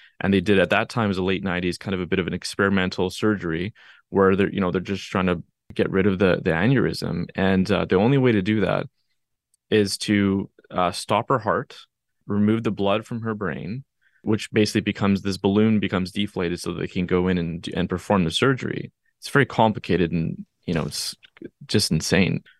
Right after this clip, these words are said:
But she's offline for over an hour. Her brain is completely offline, and they're, and they've got an E E G monitor hooked up to her brain,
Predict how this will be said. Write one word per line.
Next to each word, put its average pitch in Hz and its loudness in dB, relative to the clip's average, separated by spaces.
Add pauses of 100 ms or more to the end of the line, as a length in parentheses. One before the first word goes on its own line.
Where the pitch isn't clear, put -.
(120)
But 117 4
she's 165 6
offline 117 6
for 107 6
over 104 6
an 87 4
hour. 82 -2 (360)
Her 110 0
brain 120 4
is 104 2
completely 113 2
offline, 98 4
and 101 2
they're, 101 2
and 101 0
they've 98 -4
got 104 0
an 107 0
E 98 0
E 107 0
G 107 0
monitor 90 0
hooked 101 -2
up 92 2
to - 0
her 85 6
brain, 87 4